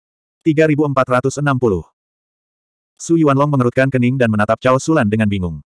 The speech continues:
Cao Sulan telah datang ke sini beberapa kali dan seharusnya tahu situasi di sekitar peti mati emas. "Jangan menatapku seperti itu. Pembatasan di sekitar peti mati emas memang sangat kuat,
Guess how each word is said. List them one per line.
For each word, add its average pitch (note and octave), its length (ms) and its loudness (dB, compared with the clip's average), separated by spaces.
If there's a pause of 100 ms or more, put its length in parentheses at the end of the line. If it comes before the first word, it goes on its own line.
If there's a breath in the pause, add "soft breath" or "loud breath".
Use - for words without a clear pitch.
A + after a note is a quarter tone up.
(140)
Cao D3+ 160 2
Sulan D3 240 0
telah C#3 160 0
datang B2 240 0
ke B2+ 80 -6
sini C3+ 240 -2
beberapa A2 260 0
kali A#2+ 220 0
dan B2 160 0
seharusnya A#2+ 400 -2
tahu A#2+ 160 -2
situasi B2+ 480 -2
di G2 80 -4
sekitar A#2+ 380 -2
peti C3+ 240 -2
mati G2 180 -2
emas. F#2 400 -6 (800)
"Jangan D3 320 -2
menatapku C#3 480 0
seperti C3+ 400 -2
itu. F2+ 240 -6 (160)
Pembatasan C#3+ 480 0
di D3+ 80 -4
sekitar C#3 320 -2
peti C3 160 -2
mati B2+ 240 0
emas B2 160 -2
memang A2+ 240 -2
sangat C3 240 -2
kuat, G#2 240 0